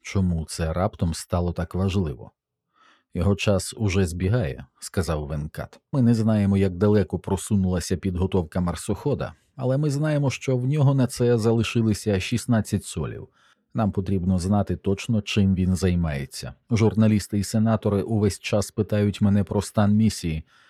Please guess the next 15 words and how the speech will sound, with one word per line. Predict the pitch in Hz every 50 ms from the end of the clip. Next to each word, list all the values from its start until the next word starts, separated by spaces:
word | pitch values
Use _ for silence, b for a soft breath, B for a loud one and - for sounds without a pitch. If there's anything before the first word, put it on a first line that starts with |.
| b b b -
Мені | 117 107 104 104 101 98
навіть | 95 98 95 92 90 - - _
президент | - 101 98 87 98 87 82 95 104 107 - -
кілька | - 95 85 82 - - 90
разів | 87 90 85 85 90 80 80
телефонував». | - 90 87 87 80 - 90 82 82 82 78 78 78 76 - _ _ _ _ _ _ _ _ _ _ _ _ _ _ _ _ _ _ _ _ _ _ _ _ _ -
«Але | 90 92 92
знання | 87 - 95 92 87 87 87 87 87 87 87
про | - - 85
стан | - - - 90 82 85 87
місії | 87 85 - - 95 87 85
не | 87 87 80
допоможе», — | 87 82 - 92 85 90 98 101 90 90 82
сказала | - - - 85 78 87 80 78 76
Мінді. | 76 78 80 78 76 73 78